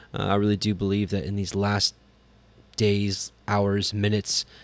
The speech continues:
that the Most High really is, uh, unsealing the book as he promised that he would. But, um, let's, uh, let's pray and let's get right into it, 'cause we have a lot to go over tonight. Tonight's gonna be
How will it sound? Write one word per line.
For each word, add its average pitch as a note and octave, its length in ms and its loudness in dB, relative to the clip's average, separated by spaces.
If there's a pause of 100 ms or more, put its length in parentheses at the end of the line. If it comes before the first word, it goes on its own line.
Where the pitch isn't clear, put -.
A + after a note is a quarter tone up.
(120)
that G#2 100 -4
the - 80 -6
Most G2 280 -2
High G2+ 160 0
really G2+ 360 0
is, G2 380 -2
uh, F#2+ 260 -2
unsealing G2+ 500 0
the F#2+ 60 -4
book G2 340 -2
as G2 300 -2
he F#2+ 420 -4
promised F#2+ 380 -6
that G2 60 -8
he G2 120 -6
would. F#2+ 360 -2
But, G2 200 -4 (360)
um, G2 480 2 (2250)
let's, A#2 380 2
uh, B2 460 6
let's A#2 220 2
pray C3+ 560 2 (640)
and G#2+ 440 2
let's A2+ 160 -4
get B2+ 120 2
right A#2+ 120 4
into C3 260 -2
it, F2+ 180 -4
'cause G#2+ 160 -2
we A2 80 0
have A#2 80 2
a A2 40 2
lot G#2+ 120 2
to - 80 -6
go G#2 140 0
over A2 140 2
tonight. F#2 280 -2
Tonight's A#2 360 2
gonna A2 120 2
be A2 320 4